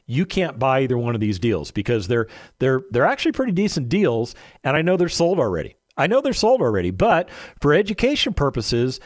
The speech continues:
these are great deals for us to talk about. And the reason why is because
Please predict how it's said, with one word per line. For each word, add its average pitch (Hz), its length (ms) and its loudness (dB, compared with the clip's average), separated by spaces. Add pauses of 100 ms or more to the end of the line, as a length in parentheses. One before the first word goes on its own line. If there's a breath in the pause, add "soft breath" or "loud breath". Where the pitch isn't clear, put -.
(260 loud breath)
these 214 320 2
are 233 60 0
great 165 340 2
deals 135 260 2
for 135 200 2
us 123 120 0
to 156 100 -4
talk 233 360 0
about. 101 320 0
And 131 160 -2
the 127 60 0
reason 151 380 0
why 196 340 2
is 139 400 -2
because 151 360 0